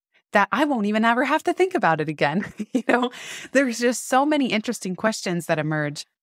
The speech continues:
And so, of course, I wasn't just gonna call the book, like, "Systems Thinking," or, you know, but I wanted to make systems thinking accessible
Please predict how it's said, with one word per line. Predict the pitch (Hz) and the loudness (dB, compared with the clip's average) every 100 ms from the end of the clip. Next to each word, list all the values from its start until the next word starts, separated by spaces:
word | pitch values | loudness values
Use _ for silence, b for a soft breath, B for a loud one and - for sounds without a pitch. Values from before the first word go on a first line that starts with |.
| _ _ - | _ _ -2
And | 196 | -2
so, | - 190 170 - | 4 4 4 0
of | - | 0
course, | - 202 175 | 2 2 2
I | - | 2
wasn't | 175 196 180 | 2 2 2
just | 165 165 | -2 0
gonna | 156 | -2
call | 151 170 156 | 0 0 0
the | 147 | 0
book, | 151 143 - | -2 -4 -10
like, | 139 | -12
"Systems | - - - 185 165 | -10 -10 -2 -2 0
Thinking," | - 214 160 139 139 - - | 0 0 0 -2 -4 -6 -6
or, | 131 | -2
you | 185 | 2
know, | 170 151 B B | 4 2 B B
but | 208 | 2
I | 233 | 4
wanted | 247 277 - | 4 2 2
to | |
make | 226 208 202 | 0 2 -2
systems | - 185 - 185 - | -6 -12 -6 -6 -4
thinking | 175 170 165 | -6 -6 -6
accessible | 147 - - 160 143 143 127 | -8 -6 -4 -4 -4 -6 -6